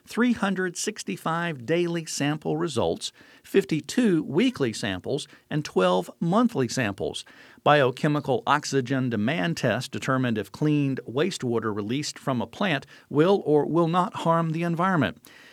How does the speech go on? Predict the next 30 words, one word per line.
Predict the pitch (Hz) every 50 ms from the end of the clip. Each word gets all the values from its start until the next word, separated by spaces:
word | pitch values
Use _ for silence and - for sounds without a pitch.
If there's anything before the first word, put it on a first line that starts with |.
| _ _
Considering | - 113 107 - 151 151 143 135 131 131
there | 131 127 127 120
are | 110 110
thousands | - - 143 143 147 147 147 131 123 143 131 127 123 117
of | 113 107
wastewater | 107 131 160 156 - - 147 151 131 113 104
treatment | - - 160 - - 135 131 131
plants | - 147 147 143 135 139 -
in | - 160 170 175
the | 170 151
United | 143 151 151 139 123 117
States, | - - 185 185 143 113 - - - - - - _ _
one | 165 165 180 165
hundred | 143 - 190 185 175 170 - -
percent | - 139 139 - 175 170 165 - _
permit | - - 180 175 165 156 151 -
compliance | - - 127 120 - 175 175 190 151 123 113 117 - - - _ _
dramatically | - 147 135 131 127 135 151 180 185 185 170 151 - 127 127 123 -
impacts | 123 131 127 131 127 127 117 - -
the | 123
quality | 113 - 131 131 131 131 127 117 120
of | 113 110
water | 123 139 143 120 92 87 87 - _ _
in | - 107 101 98
this | 98 95 -
country. | - 95 90 82 - - 73 - - _ _ _ -
Congratulations | 120 120 107 123 120 123 107 110 98 101 104 101 - - 92 - -
to | - -
the | 95
plant | - - - 98 92 78 73